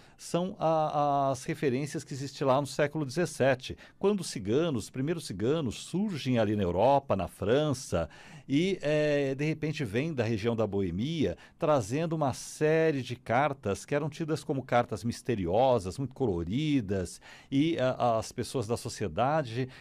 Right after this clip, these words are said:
é, recorriam aos ciganos devido aos mistérios que estas cartas traziam. E daí, estudando mais, vemos que estas cartas possuem muitos simbolismos também com o I Ching e também muitos simbolismos com diversos,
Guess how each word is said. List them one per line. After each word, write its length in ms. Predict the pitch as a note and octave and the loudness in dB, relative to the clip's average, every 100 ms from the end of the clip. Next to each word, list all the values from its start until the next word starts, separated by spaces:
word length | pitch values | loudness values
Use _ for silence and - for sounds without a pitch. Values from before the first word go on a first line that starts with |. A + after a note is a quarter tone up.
| - | -4
é, 600 | - A#2+ A#2+ A2+ A2+ G#2 G2+ | 0 2 2 2 0 0 -2
recorriam 560 | C#3 A#2+ G2 E3+ F#3+ | -2 -2 -2 -2 -2
aos 100 | D3 | -2
ciganos 480 | - D#2+ A#2+ F3 G#2 | -4 -2 0 0 -2
devido 300 | G#2+ G#2+ C3+ | -2 -2 -2
aos 140 | B2+ | -2
mistérios 720 | A2 G2+ - - D#3 C#3 G#2 | -4 -6 -6 -2 0 0 -4
que 80 | - | -6
estas 320 | G#2+ A2+ - | -6 -6 -8
cartas 520 | - A#2 C3+ B2+ B2 - | -4 0 0 -2 -6 -2
traziam. 640 | B2 A#2 E2+ E2 C#2 C2 - - - - - | 0 0 -2 -6 -8 -10 -16 -20 -20 -16 -4
E 100 | G3+ | 0
daí, 180 | E3+ F#3 | 2 2
estudando 500 | - F3+ D3 C#3+ B2 | 0 0 2 2 2
mais, 280 | C3 D#3 A#2 | 0 0 -2
vemos 300 | C#3+ D#3 - | -2 -2 -2
que 100 | D#3 | -4
estas 320 | - A2+ - | -2 -4 -2
cartas 580 | B2 D3 C3 G2 F2 - - - | 0 2 0 -2 -6 -8 -20 -8
possuem 320 | D#3+ D#3 E3+ D#3 | -4 0 0 0
muitos 300 | F3+ G3 - | 0 -2 -4
simbolismos 840 | F3 A3+ A#2 F3+ F#3+ C3 A#2 F#2+ | 0 0 0 0 -2 -2 -2 -2
também 540 | - A2+ G2+ D#3 F3+ D#3+ | -2 -2 0 0 0 -2
com 140 | A2+ | -2
o 20 | |
I 60 | G2+ | -4
Ching 640 | - - D3+ F3+ C3+ D#2 - - - | -4 -6 -4 -2 -4 -6 -14 -20 -4
e 160 | D3 F3 | -2 0
também 300 | D3+ C3+ E3+ | 0 0 -2
muitos 220 | F3 - | -4 -6
simbolismos 760 | E3 C3 A2+ D3+ F3 C#3+ C3 | -4 0 0 0 -2 -2 -4
com 260 | - E3+ E3+ | -4 -4 -2
diversos, 880 | B2 E2+ A2+ E3+ E3 - D3+ B2+ | -2 -2 0 0 -2 -4 -6 -6